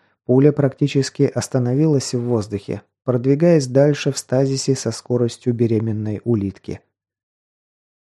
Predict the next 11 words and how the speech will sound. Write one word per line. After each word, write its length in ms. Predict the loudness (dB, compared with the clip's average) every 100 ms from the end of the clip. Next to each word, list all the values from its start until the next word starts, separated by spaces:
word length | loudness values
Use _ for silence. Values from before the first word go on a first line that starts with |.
| _
Еще 400 | -6 -6 0 2
несколько 500 | 2 0 -2 -2 -2
секунд 500 | -2 -2 2 2 2
под 200 | 0 0
пробудившуюся 880 | 0 4 6 4 2 2 2 4 2
и 60 |
постепенно 720 | 2 0 -2 2 2 4 2 2
разрастающуюся 1080 | 2 2 -2 0 2 2 2 0 0 0
в 60 | 0
голове 380 | 2 4 4 4
мигрень 520 | 2 4 4 4